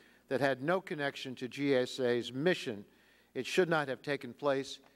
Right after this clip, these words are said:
in a federal building. Another investigation, an examination into White House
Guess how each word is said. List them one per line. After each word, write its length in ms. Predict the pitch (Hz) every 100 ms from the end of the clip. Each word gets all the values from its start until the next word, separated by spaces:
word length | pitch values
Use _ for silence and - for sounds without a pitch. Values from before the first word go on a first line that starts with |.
| _
in 120 | 139
a 60 | 127
federal 400 | - 135 131 123
building. 500 | 117 180 185 143 110 - _ _ - _ _ _ _ -
Another 380 | 139 196 208
investigation, 840 | 165 143 135 - 131 127 123 147 160
an 120 | 127
examination 800 | 113 143 139 147 139 139 139 127
into 200 | 123 123
White 240 | 113 139
House 340 | 131 135 -